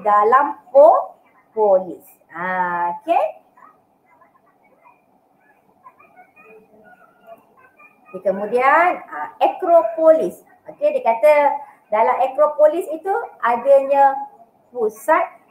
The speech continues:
komuniti. Ah, okey, maksudnya kat situ lagi padat lah, kita kata kawasan yang paling sibuk lah kat situ kan. Okey, kemudian ada kubu. Kubu itu gunanya untuk, kubu untuk apa ya, ah, anak-anak?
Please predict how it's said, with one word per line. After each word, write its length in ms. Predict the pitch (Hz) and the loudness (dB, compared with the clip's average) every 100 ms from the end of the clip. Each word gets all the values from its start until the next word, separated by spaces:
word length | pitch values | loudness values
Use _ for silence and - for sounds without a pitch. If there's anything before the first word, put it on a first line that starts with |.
| _ _ _ _ _ | _ _ _ _ _
komuniti. 1700 | 196 185 196 233 370 554 - _ _ _ _ 294 427 - 349 240 - - _ | -2 -2 0 2 2 2 -4 _ _ _ _ -8 -6 -6 -6 -6 -6 -12 _
Ah, 800 | - 156 180 185 185 185 185 - | -8 -2 0 2 2 2 2 -2
okey, 80 | 226 | -2
maksudnya 320 | 196 190 226 | -4 -4 -2
kat 160 | 220 - | -2 -2
situ 80 | 254 | -2
lagi 220 | 220 220 | -2 -2
padat 300 | 220 220 220 | -2 0 0
lah, 80 | 233 247 | 0 -2
kita 80 | 233 240 | -4 -10
kata 120 | - | -4
kawasan 400 | 202 208 - 233 | 2 4 4 -2
yang 80 | 226 | -2
paling 160 | 214 - | -2 -2
sibuk 320 | 247 240 226 - | -2 0 0 -2
lah 160 | 277 | -2
kat 240 | - - 311 | -2 -4 -4
situ 160 | 302 277 | -2 0
kan. 320 | 330 262 - - _ _ - 226 | 2 2 0 -8 _ _ -2 -2
Okey, 240 | 339 339 | 0 -2
kemudian 400 | 320 294 311 349 339 | 0 0 4 4 4
ada 320 | 294 302 320 320 | 0 0 -2 -4
kubu. 480 | 349 330 349 233 - - - | -6 -4 -2 -2 -4 -12 -20
Kubu 400 | - 285 285 330 311 | -12 -12 -8 -6 -4
itu 320 | 320 349 349 | -6 -4 -4
gunanya 480 | 277 277 294 294 285 | -2 0 0 0 0
untuk, 400 | 269 269 330 349 - - _ _ _ _ - | -2 0 2 2 2 -8 _ _ _ _ -14
kubu 400 | 233 302 349 370 | -10 -6 -6 -2
untuk 80 | |
apa 300 | 220 254 - 359 | 0 0 0 2
ya, 320 | 277 285 311 403 427 | 6 6 6 4 0
ah, 320 | - 220 233 | 0 0 0
anak-anak? 540 | 240 240 262 262 285 | 0 0 2 4 4